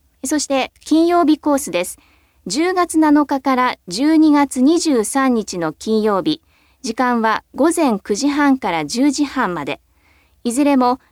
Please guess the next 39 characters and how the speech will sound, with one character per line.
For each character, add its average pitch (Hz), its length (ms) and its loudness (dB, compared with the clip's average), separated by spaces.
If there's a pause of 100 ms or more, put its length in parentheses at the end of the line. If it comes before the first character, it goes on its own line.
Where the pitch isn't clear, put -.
十 247 220 0
二 349 120 0
回 349 220 2
の 269 100 4
コ 226 160 -2
ー 202 40 -2
ス - 140 -10
で - 120 -4
す。 - 180 -16 (840)
血 247 260 0
圧 349 240 -2
な 359 140 2
ど 311 120 4
の 233 220 2
測 - 320 -6
定 285 200 2
の 269 140 4
た 262 160 -2
め、 233 220 -2 (360)
開 302 200 0
始 349 160 -2
時 330 120 -2
刻 302 220 -2
の 185 120 0
十 220 200 0
五 330 120 0
分 339 220 2
前 330 200 4
に 254 200 2
集 240 200 -6
合 220 160 0
し 214 100 -8
て 226 100 -4
い 208 40 -6
た 208 120 -6
だ 208 80 -6
き 208 120 -8
ま 196 140 -2
す。 - 180 -14